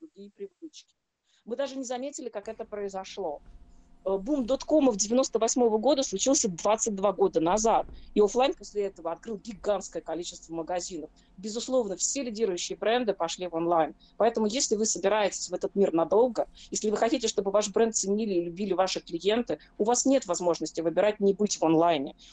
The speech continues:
У вас есть только один выбор — быть там профессионально или не оказаться в выигрыше в, в конкуренции.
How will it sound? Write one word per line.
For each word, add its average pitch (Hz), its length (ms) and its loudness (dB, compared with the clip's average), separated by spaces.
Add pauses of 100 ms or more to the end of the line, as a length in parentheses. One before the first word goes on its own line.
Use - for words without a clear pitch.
У 175 60 0
вас 226 260 0
есть 226 240 -6
только 208 260 0
один 208 300 0
выбор — 214 280 2
быть 180 280 -2
там 208 160 -2
профессионально 190 880 0 (480)
или 277 140 2
не 247 100 4
оказаться 208 480 2
в 180 60 -6
выигрыше 190 420 0
в, - 80 -16
в - 260 -12
конкуренции. 190 640 0